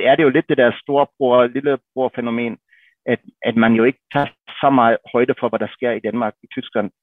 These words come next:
som omvendt. Øhm, man er glad for, at det er et godt samarbejde, men man går ikke vanvittigt meget op i det. Øhm, og, øh, og, og så snart man ser lidt under, under overfladen og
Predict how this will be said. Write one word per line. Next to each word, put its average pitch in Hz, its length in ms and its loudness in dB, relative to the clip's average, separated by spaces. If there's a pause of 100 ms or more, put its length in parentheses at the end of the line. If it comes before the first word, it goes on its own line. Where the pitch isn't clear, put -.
som 123 240 -2
omvendt. 113 280 0 (640)
Øhm, 107 340 0 (260)
man 113 80 0
er 107 160 -2
glad 135 180 4
for, 180 120 -4
at 147 40 -2
det 127 80 0
er 117 60 0
et - 180 -8
godt 123 160 -4
samarbejde, 113 540 -2
men 104 180 -8
man 101 160 -10
går 90 80 -6
ikke - 220 -10
vanvittigt 110 360 -2
meget 101 200 -2
op - 140 -10
i - 80 -20
det. 101 80 -10 (600)
Øhm, 107 380 0 (460)
og, 107 140 2 (200)
øh, 104 200 0 (120)
og, 117 60 -2 (140)
og 113 60 -6 (160)
så 131 140 -10
snart 131 200 2
man 127 160 0
ser 127 100 0
lidt 143 220 -2 (100)
under, 127 200 4 (180)
under 117 140 0
overfladen 120 640 0
og 95 100 -8